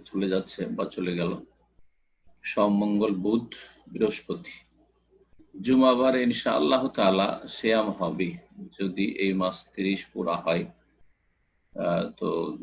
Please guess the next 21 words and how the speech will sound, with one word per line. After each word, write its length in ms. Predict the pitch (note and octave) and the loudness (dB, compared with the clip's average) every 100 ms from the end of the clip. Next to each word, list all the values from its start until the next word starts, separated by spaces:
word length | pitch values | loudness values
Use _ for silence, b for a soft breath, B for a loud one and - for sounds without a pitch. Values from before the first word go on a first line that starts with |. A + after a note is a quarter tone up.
| D2+ | -8
আহ, 400 | - D#2+ D#2 F2 | -6 -8 -10 -8
জুমাবারে 520 | F#2 F#2+ F#2+ G2 G#2 | -2 0 2 2 2
হবে, 340 | G#2 G#2 D2+ | 0 -2 -2
আর 200 | - A2 | -2 -2
না 160 | - - | 0 0
হলে 220 | G2+ G2+ | 0 -2
তার 220 | - - | -2 -2
আগে 300 | - E2 E2+ | -2 -2 -4
হয়ে 200 | F2+ E2 | -4 -4
যাবে। 140 | D#2 D#2 | -6 -6
তাহলে 280 | - G#2 A2+ | -4 -2 0
বৃহস্পতিবার 840 | - C#3 B2+ - A#2 B2 B2+ C3+ | 0 0 -2 -4 -4 -2 0 2
অথবা 340 | A#2 A2+ C3 | 2 2 0
জুমাবারে 680 | A#2 A2+ A#2+ A2+ G2+ G#2+ C3+ | 0 2 4 4 4 4 2
আমরা 380 | - G#2+ G#2 A#2 | 0 0 0 0
প্রথম 520 | A#2 G2+ F2 G#2 A#2 | -2 -2 -2 0 0
সিয়াম 480 | A#2 - F#2+ G2 A2+ | 0 0 2 4 2
অবস্থায় 480 | F2+ F#2 F#2+ - F#2 | 0 -2 -4 -2 -2
থাকবো 320 | - E2+ F2 | -2 -6 -4
ইনশাআল্লাহ 640 | E2+ E2+ E2 E2+ F2 F2+ - | -6 -4 -2 -2 -2 -4 -2
তাআলা, 360 | F2+ G#2 - | 0 0 -4